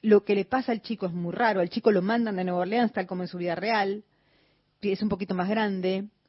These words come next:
es un chico claramente gay, no se niega eso en ningún momento, cosa que para una novela de mil novecientos cuarenta y ocho es como, <laughs> ¿qué pasó? Y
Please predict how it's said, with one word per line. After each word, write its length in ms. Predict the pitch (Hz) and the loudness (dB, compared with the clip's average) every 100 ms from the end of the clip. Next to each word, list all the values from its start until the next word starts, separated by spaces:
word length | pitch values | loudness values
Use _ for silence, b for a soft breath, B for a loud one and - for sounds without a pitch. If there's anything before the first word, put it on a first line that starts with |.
| _ _ _ - | _ _ _ -6
es 140 | 226 | -2
un 120 | 226 | 0
chico 200 | 214 190 | 0 -2
claramente 540 | 180 190 185 180 165 165 | 0 0 0 -2 -4 -2
gay, 280 | 220 240 180 | 0 -2 -4
no 140 | 175 | -12
se 220 | 160 156 | -10 -10
niega 560 | 147 165 170 170 160 151 | -10 -8 -8 -6 -4 -4
eso 180 | 156 160 | -4 -6
en 60 | |
ningún 240 | 151 147 156 | -8 -6 -6
momento, 360 | 165 240 240 | -4 -2 -2
cosa 220 | 180 160 143 | -2 -4 -6
que 140 | 147 | -6
para 180 | 156 156 | -4 -4
una 180 | 175 165 | -6 -6
novela 320 | 156 175 170 | -4 -2 -2
de 80 | 156 | -4
mil 200 | 165 175 | -6 -6
novecientos 400 | 165 175 170 160 | -6 -6 -6 -6
cuarenta 360 | 147 147 151 | -4 -6 -4
y 80 | 151 | -2
ocho 180 | 185 190 | 0 -2
es 60 | |
como, 280 | - 175 139 | -4 -6 -6
<laughs> 160 | - - | -10 -4
¿qué 100 | 214 | -4
pasó? 920 | - 180 - 175 - - 392 381 392 B B B B B - | -2 -6 -6 -16 -10 -8 -4 -6 -8 B B B B B -6
Y 420 | 269 269 294 277 | -2 2 0 -2